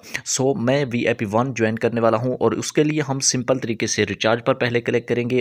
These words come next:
और इसमें दस यू एस डी टी हम इन्वेस्टमेंट करेंगे। तो सिंपल चलते हैं अपने ट्रस्ट वॉलेट में और सेंड करेंगे दस यू एस डी टी इस प्लेटफॉर्म में। तो जी हाँ गाइस, यहाँ पर आपने सिंपल तरीके से ऊपर अपना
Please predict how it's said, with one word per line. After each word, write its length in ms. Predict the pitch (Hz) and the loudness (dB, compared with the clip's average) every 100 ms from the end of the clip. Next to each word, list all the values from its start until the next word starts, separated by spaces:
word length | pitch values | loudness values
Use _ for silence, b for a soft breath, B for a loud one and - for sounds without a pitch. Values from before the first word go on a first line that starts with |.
| - | 0
और 160 | 104 98 | 0 0
इसमें 320 | 101 107 98 | -2 -4 0
दस 260 | 107 113 120 | 0 0 0
यू 80 | 110 | -2
एस 120 | - | -2
डी 80 | 104 | -4
टी 80 | 104 | -4
हम 200 | 101 98 - | -4 -6 -6
इन्वेस्टमेंट 500 | 104 127 - 131 127 | -2 -2 -2 -6 -2
करेंगे। 420 | 127 123 127 131 135 B B B 120 | -2 0 2 0 -2 B B B -2
तो 60 | |
सिंपल 320 | 110 147 147 | -2 -2 -2
चलते 320 | 139 120 104 110 | 2 0 0 -4
हैं 160 | 123 | -2
अपने 260 | 131 - 135 | -4 -4 -4
ट्रस्ट 340 | - 104 - | 0 0 0
वॉलेट 280 | 104 104 101 | 0 0 0
में 80 | 135 | -4
और 220 | 147 107 | 0 -2
सेंड 240 | - 110 107 | 0 -4 -4
करेंगे 460 | - 98 101 147 - B B | -4 -4 -2 -4 -4 B B
दस 260 | 110 110 110 | 0 0 0
यू 80 | 101 | 0
एस 180 | 95 - | 0 -4
डी 60 | |
टी 180 | 113 151 113 | -6 -6 -4
इस 120 | - | -2
प्लेटफॉर्म 580 | 107 104 95 - 101 - | 2 2 2 -2 -6 -6
में। 140 | - - - _ _ _ _ _ _ _ _ _ _ _ _ _ _ _ _ _ _ _ _ _ _ _ _ _ _ B B B B | -12 -12 -20 _ _ _ _ _ _ _ _ _ _ _ _ _ _ _ _ _ _ _ _ _ _ _ _ _ _ B B B B
तो 80 | 135 | 2
जी 80 | 139 | 4
हाँ 80 | 160 | 6
गाइस, 160 | 165 120 | 6 4
यहाँ 200 | 104 113 | 2 2
पर 160 | 135 | 4
आपने 220 | 110 113 | 2 2
सिंपल 360 | 107 - 120 135 | -2 -2 -2 -2
तरीके 240 | 123 110 101 | -2 -4 -2
से 120 | 110 | -2
ऊपर 300 | 113 127 131 | 0 2 0
अपना 300 | - 120 | 0 -2